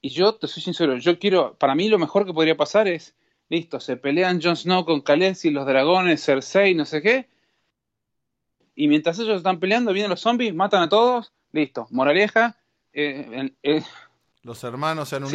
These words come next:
Speaker 1: sigamos
Speaker 2: si no,
Speaker 1: corriendo
Speaker 2: nos
Speaker 1: por
Speaker 2: devoran los de afuera.
Speaker 1: No, no, no, la mor-, la moraleja es, sigamos pelotudeando todos los humanos entre lo que queramos y el cambio climático nos va a llevar puesto. O sea, ya está. <laughs> O sea,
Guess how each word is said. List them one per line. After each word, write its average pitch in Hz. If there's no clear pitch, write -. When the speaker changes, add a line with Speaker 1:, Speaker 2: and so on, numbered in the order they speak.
Speaker 1:
sigamos 180
Speaker 2:
si -
no, 147
Speaker 1:
corriendo 139
Speaker 2:
nos 127
Speaker 1:
por 131
Speaker 2:
devoran 135
los 123
de 123
afuera. 127
Speaker 1:
No, 220
no, 139
no, 214
la 135
mor-, 147
la 147
moraleja 175
es, 170
sigamos 196
pelotudeando 175
todos 190
los 180
humanos 180
entre 160
lo 151
que 151
queramos 202
y -
el 131
cambio 175
climático 170
nos 143
va 147
a -
llevar 151
puesto. -
O -
sea, 143
ya 151
está. 165
<laughs> -
O -
sea, -